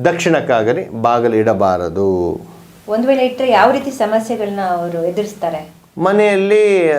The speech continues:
Speaker 1: ದಕ್ಷಿಣಕ್ಕೆ ಇಟ್ಟರು, ಪಶ್ಚಿಮಕ್ಕೆ ಇಟ್ಟರು, ಮನೆಯಲ್ಲಿ ಗಂಡ ಹೆಂಡತಿಯವರಲ್ಲಿ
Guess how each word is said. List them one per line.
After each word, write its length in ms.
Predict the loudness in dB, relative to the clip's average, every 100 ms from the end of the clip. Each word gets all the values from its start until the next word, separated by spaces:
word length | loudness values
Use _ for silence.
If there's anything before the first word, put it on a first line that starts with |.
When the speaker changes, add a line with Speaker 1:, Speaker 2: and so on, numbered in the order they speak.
| 0 -2 0
Speaker 1:
ದಕ್ಷಿಣಕ್ಕೆ 760 | 0 0 0 2 0 2 2
ಇಟ್ಟರು, 680 | 2 2 2 2 2 0 -4 -4
ಪಶ್ಚಿಮಕ್ಕೆ 560 | -4 -2 -2 -2 -2
ಇಟ್ಟರು, 540 | -2 0 0 0 -4 -14 _ _ -10 -2
ಮನೆಯಲ್ಲಿ 680 | 0 2 2 2 0 0 -4 -16 -20 -20 -8
ಗಂಡ 320 | -2 0 2 2
ಹೆಂಡತಿಯವರಲ್ಲಿ 1300 | 2 0 0 2 0 0 0 2 0 -4 -6 -10